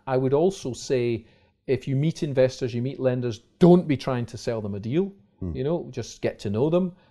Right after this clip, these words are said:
Speaker 1: find out what's important to them, and then keep in touch and
Speaker 2: Mm.
Speaker 1: just say, "Would you mind if I kept in touch and sent some things through to you?" And, and they're, they'll always say, "No, absolutely not.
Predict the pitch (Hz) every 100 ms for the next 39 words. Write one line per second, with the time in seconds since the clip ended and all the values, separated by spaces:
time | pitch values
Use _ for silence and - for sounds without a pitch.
0 | _ - 131 127 120 127 120 131 123 131
1 | 127 127 - 110 127 196 220 _ _ _
2 | _ _ _ - 110 110 113 110 131 156
3 | 160 240 214 - - _ _ - 104 104
4 | 101 - 117 107 113 113 120 131 120 -
5 | 127 - 120 135 - 131 - 131 - 135
6 | 135 127 147 160 190 196 156 143 143 156
7 | 160 147 160 180 175 180 214 254 202 -
8 | 180 180 -